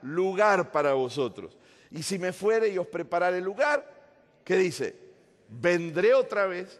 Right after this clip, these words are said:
y os tomaré a mí mismo para que donde yo estoy", dice Jesús, "vosotros también estéis". Qué hermosa promesa. Qué hermosa promesa. Es una esperanza viva porque Cristo vive, porque Cristo la hace, es clara, Él va a venir,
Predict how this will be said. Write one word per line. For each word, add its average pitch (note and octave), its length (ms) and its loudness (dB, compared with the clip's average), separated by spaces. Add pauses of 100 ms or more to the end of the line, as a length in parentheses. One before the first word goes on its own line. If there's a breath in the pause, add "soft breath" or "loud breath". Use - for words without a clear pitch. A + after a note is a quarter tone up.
y D#3 120 -4
os D#3+ 180 -2
tomaré D3+ 360 -4
a F3 40 -2
mí F3+ 160 -8
mismo D#3 320 -14
para C3+ 320 -4
que B2+ 80 -8
donde B2 400 -6
yo F3+ 180 0
estoy", G3+ 400 0
dice D3 300 -8
Jesús, C#3+ 340 -10
"vosotros C3 460 -6
también A2 300 -10
estéis". E2+ 300 -16 (560 soft breath)
Qué G3+ 180 -4
hermosa C#3+ 520 -6
promesa. G#2 640 -14 (1200 soft breath)
Qué - 100 -2
hermosa D3+ 460 -2
promesa. A#2 500 -12 (480 soft breath)
Es - 220 0
una B3+ 140 0
esperanza G#3 680 0
viva G3+ 520 -2 (1500 soft breath)
porque E3 420 -4
Cristo G#3+ 540 -4
vive, D3 360 -6
porque D#3 440 -8
Cristo A#3+ 480 -6
la C#3 240 0
hace, D#3+ 340 -6
es G3 220 -4
clara, G3+ 840 2
Él E3+ 240 0
va A3+ 140 6
a G#3 40 4
venir, E3+ 480 -4